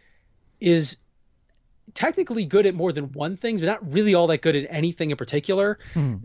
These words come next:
Speaker 1: That's not an ideal setup when you also have issues across the offensive line.
Speaker 2: Yeah, yeah, it's been a, a recipe for disaster as far as the running game's, uh, s-, concerned, uh, this year. So yeah, that's certainly well,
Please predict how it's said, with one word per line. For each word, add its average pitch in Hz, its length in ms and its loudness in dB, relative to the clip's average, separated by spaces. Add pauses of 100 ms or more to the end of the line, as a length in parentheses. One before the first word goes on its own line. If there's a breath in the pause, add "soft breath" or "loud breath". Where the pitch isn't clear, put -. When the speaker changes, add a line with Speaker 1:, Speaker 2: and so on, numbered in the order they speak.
Speaker 1:
That's 202 280 0
not 190 220 0
an 180 60 -2
ideal 165 340 -2
setup 208 400 -4
when 160 120 -2
you 160 180 -4
also 170 320 0
have 156 120 -2
issues 139 280 -4
across 131 260 -4
the 139 100 -4
offensive 120 340 -8
line. 101 260 -12 (920 soft breath)
Speaker 2:
Yeah, 117 340 4 (100)
yeah, 110 220 2
it's 117 200 2
been 131 220 8
a, 113 320 4
a 110 40 4
recipe 107 460 0
for 107 180 -2
disaster 98 580 -2
as 90 120 -6
far 104 180 -2
as 90 80 -2
the 104 100 -4
running 98 260 0
game's, 87 640 -8
uh, 87 200 -6
s-, - 320 -12 (100)
concerned, 92 500 -4 (500 soft breath)
uh, 85 320 -2
this 101 280 -4
year. 87 240 -2
So 95 240 -2
yeah, 92 260 -2 (100)
that's - 560 -6 (600)
certainly 127 480 0
well, 104 280 4